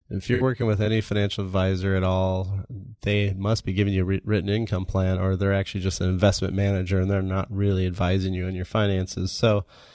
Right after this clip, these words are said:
that'd be the first thing. And so for most people, Social Security is gonna be a pretty decent amount of income, but it's not gonna be enough to live on.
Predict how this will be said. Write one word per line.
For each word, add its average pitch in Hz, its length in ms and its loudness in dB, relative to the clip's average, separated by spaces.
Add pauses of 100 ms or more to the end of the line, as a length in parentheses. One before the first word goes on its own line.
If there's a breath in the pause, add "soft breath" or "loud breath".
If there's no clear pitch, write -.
(380 loud breath)
that'd 147 360 -4
be 143 80 -2
the 110 100 -4
first 110 320 2
thing. 87 240 0
And 98 180 2
so 113 520 -2 (280)
for - 160 -14
most 170 220 0
people, 113 380 0 (600)
Social 165 200 0
Security 127 480 0
is 104 180 0
gonna 107 220 0
be 98 240 0 (200)
a - 60 -6
pretty 175 240 0
decent 113 340 0
amount 101 280 2
of 92 100 -2
income, 117 540 -4 (760)
but 117 140 4
it's - 140 -6
not 107 100 0
gonna 101 80 0
be 95 140 0
enough 92 240 -2
to - 80 -4
live 92 200 2
on. - 320 -8